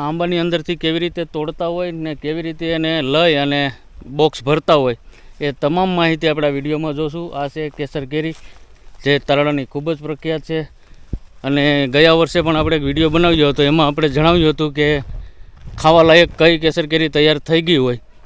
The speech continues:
અને જેમાં દાણો બેસી ગયો હોય, ભભૂતિ આવી ગઈ હોય, ડીટ બેસી ગયું હોય, એ કેરીની આપણે માહિતી એ વીડિયોમાં આપી છે. અને આ હજી કાચી છે, જો તમે, આમાં નથી ડીટ બેસું, નથી દાણો પડ્યો કે નથી એમાં ભભૂતિ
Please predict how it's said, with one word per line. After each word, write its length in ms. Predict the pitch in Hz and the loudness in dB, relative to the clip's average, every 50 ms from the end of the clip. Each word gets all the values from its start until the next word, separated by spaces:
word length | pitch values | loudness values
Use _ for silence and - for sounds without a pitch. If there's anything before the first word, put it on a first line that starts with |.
| - - - - - - | -18 -16 -16 -16 -10 -6
અને 200 | 143 139 147 147 151 151 151 143 131 127 - - | -2 0 2 2 2 2 2 0 -2 -4 -10 -10
જેમાં 320 | 117 127 147 151 156 147 | -4 -2 -2 0 0 2
દાણો 240 | 147 151 156 156 165 | 2 2 2 2 2
બેસી 320 | 151 156 151 139 156 151 | 2 2 2 2 -2 -2
ગયો 260 | 143 151 151 151 151 139 151 | 2 2 4 4 4 4 4
હોય, 240 | 147 151 151 143 98 | 2 2 0 0 -2
ભભૂતિ 480 | 120 127 123 139 160 - 170 160 151 | -4 -6 -2 -2 -2 0 2 2 2
આવી 180 | 156 151 151 139 151 | 2 2 0 -2 -2
ગઈ 100 | 151 151 151 | -2 0 0
હોય, 120 | 156 151 151 - - - - - - - - - - - 131 | 0 0 -2 -6 -10 -10 -10 -10 -10 -14 -10 -8 -8 -6 0
ડીટ 280 | 131 156 165 175 165 165 | 4 4 4 4 4 2
બેસી 320 | 151 160 151 - 180 156 | 2 2 2 2 0 0
ગયું 280 | 147 156 151 160 156 147 151 | 2 2 2 2 0 0 2
હોય, 160 | 151 151 143 - - - - - - - - - - - - - - - - - - - | 0 0 -2 -4 -10 -18 -20 -20 -20 -20 -20 -20 -20 -20 -20 -18 -18 -18 -18 -18 -14 -6
એ 120 | 160 165 170 | -6 -4 -4
કેરીની 360 | 165 180 180 175 185 185 175 170 | -2 -4 -4 -2 -2 -2 -4 -4
આપણે 160 | 175 170 160 | -4 -4 -4
માહિતી 400 | 160 165 160 175 175 160 180 175 | -2 0 0 0 0 2 2 2
એ 40 | 165 160 | 2 2
વીડિયોમાં 380 | 160 160 170 170 170 165 165 160 | 0 0 0 0 2 2 2 0
આપી 240 | 170 170 - 180 - | 0 -2 -4 -6 -6
છે. 140 | - 147 143 - - - - - - - - - | -6 -8 -8 -8 -10 -14 -16 -16 -20 -20 -14 -10
અને 140 | 147 151 151 | -6 -4 -4
આ 160 | 156 160 160 160 | -2 0 0 0
હજી 140 | 151 165 147 | -2 -4 -2
કાચી 340 | - 151 147 139 - 131 | 0 -2 -2 -2 -4 -6
છે, 120 | 117 127 123 117 | -6 -6 -6 -6
જો 80 | 127 135 127 | -6 -6 -6
તમે, 200 | 120 123 120 120 123 | -6 -8 -8 -8 -8
આમાં 220 | 135 135 135 147 | -8 -6 -6 -8
નથી 180 | 151 - 165 165 | -6 -6 -6 -6
ડીટ 220 | 143 165 170 147 151 165 | -4 -4 -6 -4 -4 -6
બેસું, 320 | 170 156 - 175 170 165 - - - - - - - - | -6 -6 -6 -8 -10 -10 -14 -20 -20 -20 -20 -20 -14 -10
નથી 220 | 131 131 - 160 147 147 | -10 -6 -6 -4 -2 0
દાણો 200 | 143 151 160 160 | 0 2 0 0
પડ્યો 360 | 151 165 160 160 165 170 170 170 160 156 | 0 0 -2 0 0 0 0 -2 -2 -4
કે 80 | 156 | -6
નથી 280 | 135 139 143 - 170 156 | -6 -6 -6 -6 -6 -6
એમાં 180 | 147 165 151 110 | -4 -6 -6 -6
ભભૂતિ 380 | 135 139 131 147 147 - - | -6 -6 -4 -6 -6 -6 -6